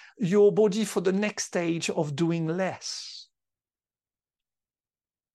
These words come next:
And you're starting sensing this, uh, state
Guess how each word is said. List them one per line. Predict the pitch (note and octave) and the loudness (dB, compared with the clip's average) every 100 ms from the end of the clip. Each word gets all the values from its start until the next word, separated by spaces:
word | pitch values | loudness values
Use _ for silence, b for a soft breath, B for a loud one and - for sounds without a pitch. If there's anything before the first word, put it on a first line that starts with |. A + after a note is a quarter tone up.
| _ _ _ _ _ - | _ _ _ _ _ 0
And | E3+ | 2
you're | |
starting | F3 - B3+ C4+ G#3+ | 4 2 0 2 0
sensing | F#3+ A3+ A3 G#3+ E3 E3 B B B B | 0 0 -2 -2 -4 -4 B B B B
this, | F3+ F#3 E3+ - - - | -4 -2 0 -2 -2 -2
uh, | E3+ D#3+ E3+ - | -2 0 -2 -4
state | - - - A3 E3 - - - | -4 -4 0 0 0 -6 -12 -12